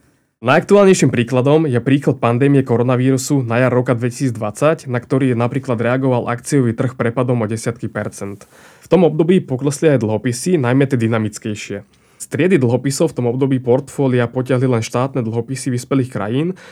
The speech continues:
alebo napríklad alternatívne investície v podobe realít. Nielenže vykázali rezistentnosť, ale dokonca zaznamenali rast a rastú až dodnes. Práve výhodou diverzifikovaného portfólia je, že naše portfólio vykazuje vyššiu odolnosť na rôzne makroekonomické podmienky,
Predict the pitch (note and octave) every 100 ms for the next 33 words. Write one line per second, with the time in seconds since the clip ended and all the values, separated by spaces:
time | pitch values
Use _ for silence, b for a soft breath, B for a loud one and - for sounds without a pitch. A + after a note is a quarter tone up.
0 | B B2+ C#3+ C#3+ C3 C#3+ C3 A#2+ B2 C3+
1 | C#3 A#2+ C3+ A#2+ A2 A#2 B2+ A#2+ B2 A2+
2 | A#2+ A2+ A2 G#2+ G#2 A2 - B B B
3 | B - A2 C#3 G3 D3 A#2+ B2+ D3 C#3+
4 | D3 A#2+ G#2 A2 - A2+ C#3+ D#3 E3 C3
5 | A#2 B2 D3+ C3+ A#2+ A#2+ C3+ C3 C#3 B2
6 | G#2+ B2+ F3 - B2+ B2 B2 C#3+ A#2 G#2+
7 | G#2+ G#2+ G#2+ - - _ _ _ _ -
8 | C3+ C3 B2+ F3 F3 C#3+ B2 C#3+ C#3+ C#3
9 | C#3+ C#3+ C#3 B2+ B2+ A#2 A#2 C#3+ C3+ G#2+
10 | G#2+ C#3+ F#3 b b - A2 A2+ C#3+ D3+
11 | C#3+ B2 C3 D3 C#3 C3+ A#2 B2 B2+ B2+
12 | G#2+ G2+ D#3 - B2+ A2 A#2 C3 D3+ C3+
13 | A#2 B2 C3 A#2 A#2 B2+ B2 B2+ B2 -
14 | - - A2+ C3 D3 F#3+ G3